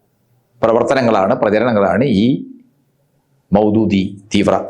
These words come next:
സംഘങ്ങൾ നടത്തിയത്. ഒരു മനുഷ്യജീവൻ രക്ഷിക്കാനുള്ള മഹത്തായ ഒരു ശ്രമത്തെ കുത്തിത്തിരിപ്പുകളിലൂടെ തടയുകയെന്ന കുടില പ്രവർത്തനമാണ് ഈ തീവ്രവാദികൾ നടത്തിയത്. ഇവരുടെ പേരിൽ മലയാളികളായ നാം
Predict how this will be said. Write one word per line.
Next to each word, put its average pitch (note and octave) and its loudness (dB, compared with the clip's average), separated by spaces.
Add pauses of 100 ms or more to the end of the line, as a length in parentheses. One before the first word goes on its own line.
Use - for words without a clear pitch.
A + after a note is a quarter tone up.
(120)
സംഘങ്ങൾ F2+ -2 (260)
നടത്തിയത്. - -6 (2250)
ഒരു A#2 4
മനുഷ്യജീവൻ A#2+ 2
രക്ഷിക്കാനുള്ള G#2+ 0
മഹത്തായ B2+ 0
ഒരു B2 2
ശ്രമത്തെ F#2+ 0 (500)
കുത്തിത്തിരിപ്പുകളിലൂടെ A2+ 0 (100)
തടയുകയെന്ന G2+ 0 (680)
കുടില G#2+ 2 (160)
പ്രവർത്തനമാണ് F#2+ 0
ഈ F2+ -2 (100)
തീവ്രവാദികൾ F#2 0
നടത്തിയത്. - -12 (1200)
ഇവരുടെ G#2 2
പേരിൽ F#2+ 0 (340)
മലയാളികളായ F#2+ 2 (160)
നാം F#2 2